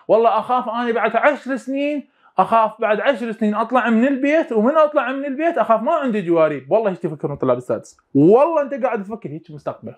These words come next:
والله. الله كريم منا عشر سنين. الفكرة وين؟ يا اخي اقرا،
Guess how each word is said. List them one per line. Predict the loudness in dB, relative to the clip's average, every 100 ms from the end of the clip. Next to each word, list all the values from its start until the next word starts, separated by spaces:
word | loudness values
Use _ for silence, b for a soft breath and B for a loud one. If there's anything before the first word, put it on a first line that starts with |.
| _ 2
والله. | 4 4 -2 -14 _ b b b b b b b
الله | 2 2
كريم | 2 2 4 6 6
منا | 6 4 2
عشر | -2 -4
سنين. | -2 -2 -4 _ _ _ _ b b b b b b b 0
الفكرة | 2 2 2 2 2
وين؟ | 2 0 -2 2
يا | 2 2
اخي | -4 -6 -6
اقرا، | -6 -6